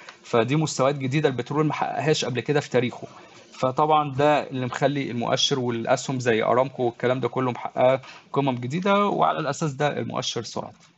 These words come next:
فنخلي بالنا عشان محدش يخسر فلوسه برضو، ونلتزم بوقف الخسارة بتاعنا، ونلتزم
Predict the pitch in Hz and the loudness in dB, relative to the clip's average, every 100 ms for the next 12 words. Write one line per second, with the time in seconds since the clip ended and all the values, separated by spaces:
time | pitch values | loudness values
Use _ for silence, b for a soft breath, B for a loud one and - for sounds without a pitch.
0 | b b b _ - 156 170 - 190 170 | b b b _ -2 0 0 0 0 2
1 | 160 170 165 165 - - 156 156 151 - | 0 0 -2 0 0 0 0 0 -2 -6
2 | - - 127 - 139 127 147 - - - | -14 -12 -8 -8 -8 -8 -8 -8 -10 -10
3 | 123 139 139 127 139 147 151 160 156 - | -10 -10 -8 -2 -2 -2 -2 0 0 -4
4 | 131 139 143 143 143 135 - 139 139 165 | -4 0 2 2 0 -6 -4 -2 0 0
5 | 147 151 127 135 127 - - 123 139 135 | 0 -4 0 0 -2 -10 -14 -2 0 0
6 | - 139 139 127 120 - 135 139 131 | 2 2 2 0 -6 -4 -4 -2 -6